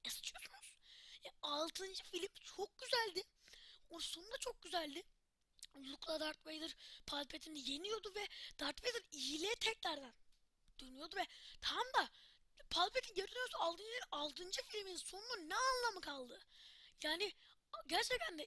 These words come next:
yani imparatorun Darth Sidious'un yenilmesinin altıncı filmin zaferiyle çok büyük bir alakası var. Ve sen altıncı filmin zaferini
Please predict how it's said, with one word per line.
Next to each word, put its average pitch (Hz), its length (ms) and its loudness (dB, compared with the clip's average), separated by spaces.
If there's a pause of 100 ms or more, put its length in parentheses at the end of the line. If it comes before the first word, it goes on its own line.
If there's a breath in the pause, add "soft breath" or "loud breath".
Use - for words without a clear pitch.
(140)
yani 294 280 -2
imparatorun 359 1000 0 (1160 loud breath)
Darth 349 260 6
Sidious'un 320 760 0 (420 loud breath)
yenilmesinin 440 1000 2 (120)
altıncı 339 540 -4
filmin 370 340 -8
zaferiyle 392 600 -2
çok 330 320 -4
büyük 403 200 -10
bir 302 40 -2
alakası 262 500 -6
var. - 120 -12 (440 loud breath)
Ve 453 100 4
sen - 180 2
altıncı 339 520 2
filmin 415 300 2
zaferini 302 560 2